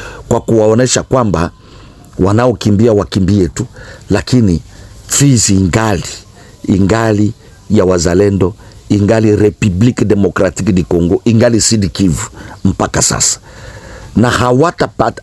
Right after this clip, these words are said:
hawatapata njia wale wote wa, "Eh, mubaachie." Ah, ah. Hakuna njia itafunguliwa. Sisi tunawafungulia njia ya kwenda mbinguni. Hapo tunawafungulia kabisa, ongera kwa kwenda mbinguni.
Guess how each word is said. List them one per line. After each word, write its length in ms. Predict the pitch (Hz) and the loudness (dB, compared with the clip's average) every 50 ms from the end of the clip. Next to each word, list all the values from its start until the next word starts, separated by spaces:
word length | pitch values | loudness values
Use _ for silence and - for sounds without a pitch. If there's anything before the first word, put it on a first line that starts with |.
| - | -2
hawatapata 840 | 127 131 135 139 160 180 - - 165 143 - - 139 143 143 - 131 107 | 0 2 2 2 2 0 -2 -4 -6 -6 -4 -2 -4 -2 -2 -2 -2 0
njia 580 | 104 95 90 95 113 127 120 107 85 67 65 - - - - - - - - - - - - - - - | 0 -2 0 2 2 2 4 2 2 0 -2 -6 -14 -20 -20 -20 -20 -20 -20 -20 -20 -20 -20 -18 -4 -2
wale 280 | 98 123 151 165 165 156 | 0 2 2 4 4 4
wote 300 | 151 165 170 - - 147 | 4 4 2 2 2 0
wa, 120 | 139 143 | 2 2
"Eh, 140 | 185 208 202 | 2 0 0
mubaachie." 680 | 202 202 180 180 185 185 180 - - - 190 175 - - - | 0 0 0 0 0 0 -2 -2 -2 0 2 2 2 2 0
Ah, 120 | 123 123 - - | -4 -4 -2 -2
ah. 360 | 131 143 151 151 139 113 82 - - - - - - - - - - - - - - - - - | -2 0 0 0 0 -2 -4 -6 -12 -18 -20 -20 -20 -20 -20 -20 -20 -20 -20 -20 -20 -20 -10 -6
Hakuna 640 | - 117 127 127 123 - - 175 180 190 185 170 139 | -4 -2 -2 -2 -2 0 0 2 2 2 2 2 2
njia 560 | 135 123 113 127 156 170 170 165 156 160 147 - - | 2 2 2 2 2 2 2 2 2 0 -2 0 -2
itafunguliwa. 1080 | 135 120 - - 110 - - 120 117 120 117 120 123 120 127 131 131 110 104 98 90 - - - - - - - - - - - | -2 0 0 0 -2 0 0 2 2 4 4 4 4 4 4 4 4 4 2 2 0 -4 -10 -18 -20 -20 -20 -20 -20 -20 -16 -8
Sisi 340 | - - - 160 147 - 151 | -4 -2 0 0 0 0 0
tunawafungulia 880 | 127 139 131 117 120 110 113 110 - 123 117 110 117 120 135 143 131 120 | 0 0 0 2 2 2 0 0 0 0 2 4 4 4 4 4 4 2
njia 320 | 110 92 101 131 143 143 | 2 0 2 2 4 4
ya 120 | 120 101 82 | 4 2 2
kwenda 320 | - 123 123 120 113 107 | 2 2 2 4 2 2
mbinguni. 640 | 107 101 104 101 101 98 113 117 110 104 90 80 69 - - - - - - - - - - | 2 2 2 2 2 2 4 4 4 2 2 0 -2 -4 -8 -16 -18 -18 -18 -18 -18 -10 -6
Hapo 340 | 110 120 123 - - 143 123 | -2 -2 -2 0 0 -2 0
tunawafungulia 840 | - 113 101 101 101 98 92 - - 107 107 104 104 107 120 120 107 | 0 0 0 2 2 0 0 0 0 0 2 2 4 4 4 2 2
kabisa, 800 | - - 92 90 85 95 120 127 120 120 120 117 110 - - 104 | 2 0 -2 -2 0 0 2 4 4 4 4 2 2 0 0 0
ongera 500 | 90 92 98 101 104 117 120 113 98 78 - - - - - - | 2 2 2 2 4 4 4 2 0 -2 -6 -10 -18 -14 -4 -4
kwa 100 | 107 104 | -2 0
kwenda 260 | - 120 113 107 95 | 0 0 2 2 0
mbinguni. 460 | 92 90 85 76 80 78 67 60 - | 0 0 0 0 0 0 0 -2 -6